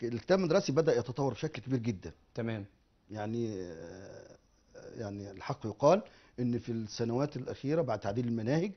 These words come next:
Speaker 1: الكتاب المدرسي بقى دسم.
Speaker 2: تمام.
Speaker 1: بمعنى إنه فيه كل شيء للطالب. الكتب الخارجية بتنقل بالنص دلوقتي من الكتاب المدرسي.
Speaker 2: تمام.
Speaker 1: لم تضف شيء.
Speaker 2: مم.
Speaker 1: الكتب الخارجية.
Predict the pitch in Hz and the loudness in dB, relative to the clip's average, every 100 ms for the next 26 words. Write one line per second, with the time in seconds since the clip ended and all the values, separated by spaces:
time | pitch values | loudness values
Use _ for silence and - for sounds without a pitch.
0 | - - - - - 156 147 127 160 117 | -12 -20 -18 -16 -4 0 0 0 -2 -4
1 | 165 175 175 - _ - 113 - - - | -4 -4 -8 -20 _ -6 -2 -2 -4 -10
2 | - _ _ _ _ _ _ - 117 113 | -20 _ _ _ _ _ _ -6 -4 -4
3 | 101 - _ 107 120 139 165 143 131 127 | -6 -14 _ -6 0 2 2 2 2 2
4 | 127 117 - 247 196 - 262 208 190 139 | 0 -4 -2 0 0 0 0 0 -2 -4
5 | - 107 90 - - - _ _ _ _ | -6 -10 -10 -18 -20 -20 _ _ _ _
6 | - 104 247 269 240 220 202 240 302 311 | -14 -2 4 6 6 8 8 8 6 4
7 | - _ - 117 - 190 233 240 151 147 | -2 _ -6 -6 2 2 4 0 2 2
8 | 135 165 143 131 131 127 131 123 107 85 | 2 0 -4 -2 -2 -4 -8 -10 -12 -16
9 | - - _ _ _ _ 117 110 101 107 | -20 -20 _ _ _ _ -6 -6 -6 -2
10 | 127 120 120 107 - - _ _ _ _ | 0 0 -4 -6 -12 -16 _ _ _ _
11 | _ - 113 98 101 113 113 104 95 | _ -6 -4 -4 -8 -14 -10 -10 -8